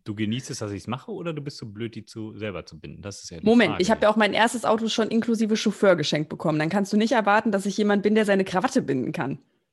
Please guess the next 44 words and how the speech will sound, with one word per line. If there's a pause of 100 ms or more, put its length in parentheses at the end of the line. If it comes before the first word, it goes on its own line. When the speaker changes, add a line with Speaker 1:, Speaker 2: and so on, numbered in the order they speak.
Speaker 1:
Also,
Speaker 2:
Wahrscheinlich
Speaker 1:
du,
Speaker 2:
kann
ich
Speaker 1:
du
Speaker 2:
nicht
mal
Speaker 1:
kannst,
Speaker 2:
meine
Schuhe
binden.
Speaker 1:
du
Speaker 2:
Wahrscheinlich
Speaker 1:
kannst,
Speaker 2:
trage
ich
Klett. (280)
Speaker 1:
<laughs>
du
kannst
kein
Lotus
Esprit
fahren
oder
die
Gangschaltung
eines
Lotus
Esprit
bedienen (380)
und
du
kannst
keine
Krawatten
selber
binden.
Eigentlich
bist
du
ein
ziemlich